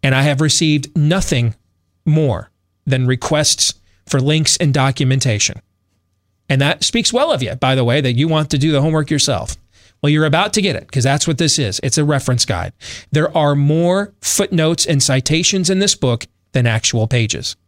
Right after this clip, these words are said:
Every question you've ever asked me over the last year, every link you've ever wanted, every citation you've ever desired,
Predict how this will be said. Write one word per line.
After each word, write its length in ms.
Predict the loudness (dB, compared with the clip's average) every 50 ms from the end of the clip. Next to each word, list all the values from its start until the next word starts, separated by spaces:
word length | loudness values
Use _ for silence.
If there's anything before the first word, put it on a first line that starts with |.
| _ _ _ _ _ _ _ _ _ _ _ _ _ _ _ _ _
Every 220 | -2 0 0 0
question 420 | 0 0 0 0 2 0 0 0 0
you've 120 | 0 2 2
ever 220 | 2 2 2 2
asked 320 | 2 2 0 0 -2 0
me 100 | 0 0
over 120 | 0 0 0
the 80 | 0
last 360 | 0 2 2 2 0 0 -2 0
year, 220 | 0 2 2 2
every 220 | 2 2 2 2
link 260 | 2 2 0 0 0 0
you've 140 | 0 0
ever 180 | 0 0 2 2
wanted, 560 | 2 2 2 2 2 2 0 0 0 -2 -6 -10 -12 -6
every 220 | -2 0 0 0 0
citation 680 | 0 0 0 0 0 0 0 0 0 0 -2 0 0
you've 100 | 0 0
ever 420 | 0 0 0 0 0 2 0 0
desired, 640 | 0 0 0 0 2 0 0 0 0 -2 -4 -6